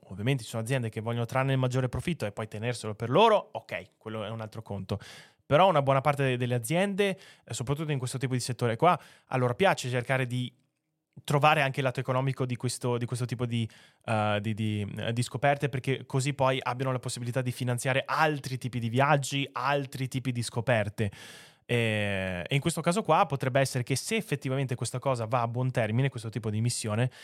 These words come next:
potrebbe essere che poi grazie ai soldi che vengono stanziati, grazie a queste missioni e grazie alle scoperte e tutte le innovazioni e il mercato che si apre all'interno,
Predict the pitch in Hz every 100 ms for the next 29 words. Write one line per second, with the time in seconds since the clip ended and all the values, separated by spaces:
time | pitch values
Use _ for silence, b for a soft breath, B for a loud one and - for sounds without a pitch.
0 | B - 147 185 175 147 131 143 160 131
1 | 117 170 214 - 165 - 185 139 131 127
2 | 131 147 131 - 127 - 151 127 107 131
3 | 147 135 - 107 98 B B B 120 117
4 | 135 127 123 - 151 117 107 139 - 120
5 | - 120 147 123 110 107 110 123 113 113
6 | 110 - 160 131 110 107 113 117 131 -
7 | 117 - 117 110 120 160 139 110 110 135
8 | 156